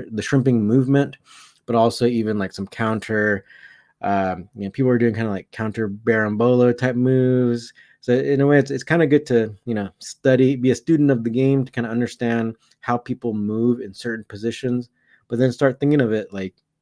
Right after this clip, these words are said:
more simply, where it's like, um, if they're on their, their back, a lot of times they might just be throwing up their legs, hoping for a triangle or, or setting up an arm bar or something like that,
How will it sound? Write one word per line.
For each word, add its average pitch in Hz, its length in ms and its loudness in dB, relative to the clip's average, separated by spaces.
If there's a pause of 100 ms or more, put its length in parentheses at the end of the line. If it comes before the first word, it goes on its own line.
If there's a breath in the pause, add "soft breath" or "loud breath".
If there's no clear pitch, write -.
(140)
more 120 180 0
simply, 98 680 -4
where 92 160 -12
it's - 180 -16
like, 95 320 -6 (500 soft breath)
um, 95 520 -2 (220)
if 117 120 -16
they're 123 160 4
on 113 180 2
their, 98 300 -4 (160)
their 95 160 -8
back, 123 500 0
a 107 60 -12
lot 101 160 -4
of 98 80 -14
times 101 240 -8
they 98 80 -6
might 98 220 -6
just - 240 -12
be 98 180 -10
throwing 117 240 0
up 104 100 -10
their 104 140 -6
legs, 131 440 4
hoping 110 320 -8
for 101 160 -6
a 95 60 -4
triangle 95 580 -4
or, 87 520 -8 (440 loud breath)
or 95 380 -6
setting 107 340 -4
up 101 140 -10
an 98 80 -8
arm 95 220 -2
bar 87 220 -6
or 87 40 -10
something 98 260 -8
like 87 200 -12
that, - 240 -10